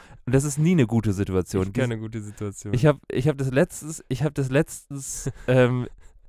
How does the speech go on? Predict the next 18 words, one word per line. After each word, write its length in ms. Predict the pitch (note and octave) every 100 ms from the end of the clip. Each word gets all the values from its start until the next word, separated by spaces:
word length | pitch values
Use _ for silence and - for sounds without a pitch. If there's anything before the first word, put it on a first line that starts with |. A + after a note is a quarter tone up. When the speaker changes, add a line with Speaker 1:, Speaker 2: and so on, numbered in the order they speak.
| -
Speaker 1:
an 120 | B2
der 160 | A#2+
Isar 260 | F3 G#3 B2
beobachtet. 800 | F#2+ - F#2+ F2+ - G#2+ A#2+ - -
Speaker 2:
Ja. 280 | G#2+ A2+ - -
Speaker 1:
Ähm, 460 | A2+ A2 A2 A2 G#2+ -
da 200 | A2 A#2
gehen 200 | A#2 C3
ja 120 | B2
bekanntlicherweise 920 | A2 B2 - C#3 C3+ B2+ G#2+ A#2+ A#2+ A2+
schon 240 | C#3+ C#3
auch 340 | A2+ A#2 A2+ A#2+ - C2 -
ein 220 | A#2+ B2+
oder 280 | A2 A#2 -
andere 380 | B2+ A#2+ A2
Hund 220 | D3 C#3 -
geht 200 | A2+ -
da 240 | G2+ G2